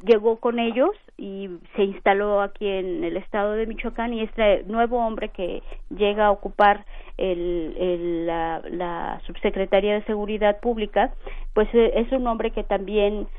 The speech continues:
eh, está de alguna manera, ah, eh, implicado, según denuncian hoy medios locales,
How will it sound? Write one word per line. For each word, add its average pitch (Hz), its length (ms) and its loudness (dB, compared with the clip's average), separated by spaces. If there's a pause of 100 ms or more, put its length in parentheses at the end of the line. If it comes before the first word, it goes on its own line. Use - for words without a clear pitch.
(180)
eh, 180 460 2
está 208 280 4
de 214 120 2
alguna 214 400 -2
manera, 202 640 2
ah, 175 320 -2
eh, 175 560 2
implicado, 208 680 0
según 196 360 -6
denuncian 202 500 -4
hoy 202 200 -4
medios 202 380 -4
locales, 214 480 2